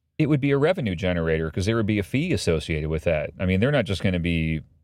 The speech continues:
you know, absorbing that cost. It would be like, "Hey, every ten years you have to, um,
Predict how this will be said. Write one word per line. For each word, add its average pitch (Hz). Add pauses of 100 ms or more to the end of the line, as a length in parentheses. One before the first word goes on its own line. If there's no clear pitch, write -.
you 90
know, 78
absorbing 85
that 73
cost. 80
It 101
would 85
be 95
like, 95
"Hey, 135
every 98
ten 107
years 98
you 95
have 95
to, 92 (420)
um, 85